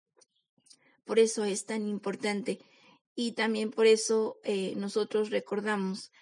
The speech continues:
que el Eterno se enfureció con Esaú y le quitó el reinado.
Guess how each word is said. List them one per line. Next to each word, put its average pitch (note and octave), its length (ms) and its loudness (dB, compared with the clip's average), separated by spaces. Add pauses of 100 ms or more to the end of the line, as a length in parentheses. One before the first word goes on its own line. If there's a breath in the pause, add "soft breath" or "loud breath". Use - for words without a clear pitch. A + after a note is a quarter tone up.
(220 soft breath)
que G3 100 -8
el G3+ 80 -4
Eterno G3+ 560 0
se G3 180 -6
enfureció F#3+ 760 -2
con G#3+ 200 -4
Esaú A3+ 480 -4 (440 soft breath)
y G#3 100 -2
le F#3+ 140 0
quitó G3+ 480 -6 (100)
el G3 200 -6
reinado. F3 500 -4